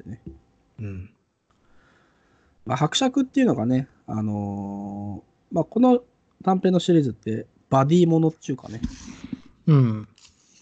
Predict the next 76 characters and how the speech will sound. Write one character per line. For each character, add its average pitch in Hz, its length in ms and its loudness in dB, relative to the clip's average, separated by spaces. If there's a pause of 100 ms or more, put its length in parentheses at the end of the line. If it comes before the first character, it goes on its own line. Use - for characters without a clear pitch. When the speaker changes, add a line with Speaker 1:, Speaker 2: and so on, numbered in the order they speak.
Speaker 1:
ま 151 60 -8
あ、 - 20 -4
怪 196 200 2
奇 196 120 0
小 202 220 0
説 196 240 -4
家 190 100 -2
の 190 140 -2
伯 139 200 -6
爵 - 220 -6
と、 226 400 0
ま 123 160 -6
あ、 113 60 -4
こ 120 140 -10
の 110 200 -4
猿 135 220 -2
渡 135 220 -2
く - 220 -14
ん 87 120 -12
が、 62 260 -16
ま 110 200 -6
あ、 90 100 -12 (100)
い 123 60 -6
ろ 131 100 0
ん 135 40 4
な 127 100 2
怪 135 260 2
に 110 100 -2
出 113 140 -2
会 139 120 4
う - 20 -2
っ - 20 -2
て - 220 -14
い - 60 -10
う、 - 20 -12
ま 98 120 -10
あ、 - 40 -12
シ - 140 -12
リ 104 80 -8
ー - 40 -12
ズ - 60 -16
な 85 80 -16
ん 95 120 -16
で、 123 200 -6 (520)
Speaker 2:
う 131 60 -4
ん。 110 320 -6 (180)
Speaker 1:
ま 120 100 -8
あ、 - 20 -
そ 135 100 0
の 120 80 0
伯 - 220 -6
爵 175 240 0
に 175 100 0
ね、 190 240 -2 (300)
ま 113 160 -2
あ、 107 60 -4
「電 127 200 0
話 131 80 -2
し - 80 -12
と 131 80 -6
き - 80 -8
ま 147 100 2
し - 100 -12
た - 80 -10
よ」 - 120 -10
み 101 60 -12
た - 80 -16
い - 20 -12
な - 60 -12
こ - 100 -20
と - 80 -16
を - 60 -10
女 127 160 -2
は - 80 -6
言 107 140 -6
う。 110 60 -12